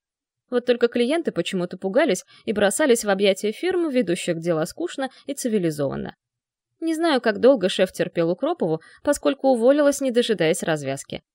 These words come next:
Причиной моего ухода была вовсе не Люся. Я как раз пробовала себя на ниве журналистики. Конечно, пробовать себя — дело неблагодарное и весьма болезненное, гораздо лучше попробовать что-нибудь более аппетитное.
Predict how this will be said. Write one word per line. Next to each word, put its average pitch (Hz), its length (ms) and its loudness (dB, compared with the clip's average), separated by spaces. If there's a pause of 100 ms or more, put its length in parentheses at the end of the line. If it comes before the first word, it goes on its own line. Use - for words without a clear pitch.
(240)
Причиной 370 420 0
моего 302 400 2
ухода 285 320 0
была 240 220 2
вовсе 240 320 -2
не 190 160 0
Люся. 139 300 -6 (300)
Я 240 100 0
как 247 180 -2
раз 330 180 0
пробовала 226 520 2
себя 196 280 -2
на 240 120 2
ниве 180 260 0
журналистики. 160 840 -8 (480)
Конечно, 330 440 -4
пробовать 196 400 -2
себя — 165 360 -2
дело 160 260 -2
неблагодарное 175 880 -2
и - 20 -10
весьма 165 300 -6
болезненное, 196 640 -2 (240)
гораздо 269 380 0
лучше 277 200 -4
попробовать 254 420 -4
что-нибудь 196 440 -4
более 175 280 0
аппетитное. - 500 -14